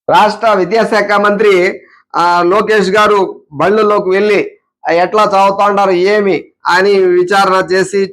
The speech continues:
చూసినట్టు కనబడుతుంది. అన్-, అందులో వీళ్ళు ఈ సాక్షి పత్రికలు మాత్రం, ఆ, మొత్తం గతంలో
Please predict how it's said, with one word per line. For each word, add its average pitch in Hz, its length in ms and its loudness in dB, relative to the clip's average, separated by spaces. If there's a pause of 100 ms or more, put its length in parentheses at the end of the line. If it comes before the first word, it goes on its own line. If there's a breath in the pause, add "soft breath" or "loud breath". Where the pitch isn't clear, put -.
చూసినట్టు 196 400 -4
కనబడుతుంది. 185 640 0
అన్-, 180 320 2
అందులో 190 380 2 (520 loud breath)
వీళ్ళు 196 680 0 (640)
ఈ 190 260 -2
సాక్షి 202 420 0
పత్రికలు 202 460 0
మాత్రం, 190 560 0 (460)
ఆ, 175 500 2
మొత్తం 190 520 -2
గతంలో 202 520 0